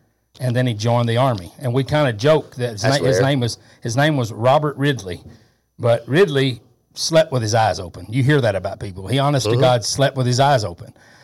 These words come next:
Speaker 1: And he goes, he goes to, uh,
Speaker 2: P T S D is real.
Speaker 1: Iraq or Afghanistan one. Here's how small the world is. Uh, one of our other fraternity brothers, uh, he wound up flying a helicopter,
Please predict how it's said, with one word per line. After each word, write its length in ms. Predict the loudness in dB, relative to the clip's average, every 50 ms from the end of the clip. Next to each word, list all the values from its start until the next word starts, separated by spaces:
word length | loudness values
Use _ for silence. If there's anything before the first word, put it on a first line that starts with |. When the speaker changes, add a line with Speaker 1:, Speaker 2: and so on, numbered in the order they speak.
| _ _ _ _ -4
Speaker 1:
And 520 | 0 2 2 2 2 0 -2 -4 -4 -6 -4
he 180 | -2 -2 0
goes, 440 | 2 4 4 4 4 2 0 -4 -4
he 180 | -4 -4 -2 0
goes 480 | 2 2 2 2 2 0 -2 -2 -6 -4
to, 580 | -2 0 0 2 2 0 0 0 -2 -2 -6 -8 _ _ _ _ _ _ _ _
uh, 500 | -4 -2 0 0 0 0 -2 -4 -6 -6 -6
Speaker 2:
P 120 | -6 -4
T 140 | 0 2 2
S 100 | 2 0
D 80 | -2 -4
is 80 | -2
real. 240 | -2 -2 -2 -4 -6 _ -2
Speaker 1:
Iraq 520 | 0 2 2 4 2 2 2 0 -2 -2
or 120 | -2 -2
Afghanistan 680 | -2 -2 -2 -2 -2 -2 -2 -2 -2 -2 -2 0 0 0
one. 380 | 0 -2 -2 -2 -2 -4 -6 -8 _ _ _ _ _ _ _ -4
Here's 140 | -2 0
how 120 | 2 2 2
small 300 | 2 2 2 4 4 4
the 60 | 2
world 280 | 0 -4 -6 -8 -10 -12
is. 280 | -14 -14 -14 -14 -16 -16 _ _ _ _ _ _ _ _
Uh, 120 | -6 -4 0
one 140 | 0 2 2
of 80 | 2
our 100 | 2 2
other 260 | 2 2 2 0 -2
fraternity 440 | -4 -6 -10 -6 -4 -2 -2 -2 -2
brothers, 440 | 0 0 0 0 -2 -2 -4 -6 -10 -16 _ _ _ _ _ _ _
uh, 120 | -8 -4 -2
he 100 | 0 2
wound 200 | 2 2 2 2
up 100 | 0 0
flying 240 | 0 0 0 2 2
a 20 |
helicopter, 520 | 2 2 2 0 -2 -4 -4 -6 -14 -18